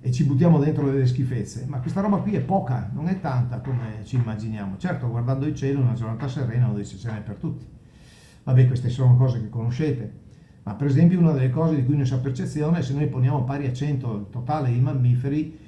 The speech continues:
noi siamo il trentasei per cento, il sessanta per cento è bestiame allevato, il quattro per cento sono mammiferi selvatici, tra l'altro quasi tutti concentrati nelle poche aree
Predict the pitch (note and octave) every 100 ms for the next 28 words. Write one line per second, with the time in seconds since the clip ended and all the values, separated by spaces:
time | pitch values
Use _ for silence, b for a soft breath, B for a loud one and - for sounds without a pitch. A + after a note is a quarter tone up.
0 | - - D#3 B2+ D3 C#3+ B2 C3+ B2+ B2+
1 | C3 B2+ D3 B2+ B2 B2 - - - D3
2 | C3+ A#2 G2+ B2+ B2 C#3+ A#2+ A2 A2 C3
3 | B2+ C#3 D3 A#2+ A2+ B2 - B B B
4 | B - B2 C#3 D#3 - C#3 B2+ B2 D3
5 | D#3+ C#3+ B2 B2 B2 A#2+ B2 - B2+ -
6 | A#2 B2+ D#3 D3 B2 B2+ D3+ E3+ E3 B2
7 | C#3+ C3+ E3+ E3 D#3 D3 B2+ B2+ B2 C#3+
8 | D#3+ D#3 B2+ A#2 - D3 - C3 B2 B2+
9 | C#3 C#3+